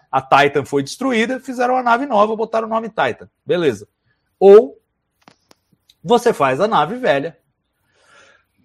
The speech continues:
<coughs> e pronto. Então, acho que, eh, essa coisa de tentar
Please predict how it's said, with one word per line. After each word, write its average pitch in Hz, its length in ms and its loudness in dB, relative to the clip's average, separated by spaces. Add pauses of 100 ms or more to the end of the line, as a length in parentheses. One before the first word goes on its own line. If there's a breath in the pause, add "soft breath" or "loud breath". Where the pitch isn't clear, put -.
(360)
<coughs> - 640 0
e 220 120 -4
pronto. 185 420 0 (360)
Então, 143 240 0
acho 226 160 -2
que, 214 140 -8
eh, 131 600 -10 (300)
essa 170 240 0
coisa 170 280 0
de 143 100 -8
tentar 143 720 2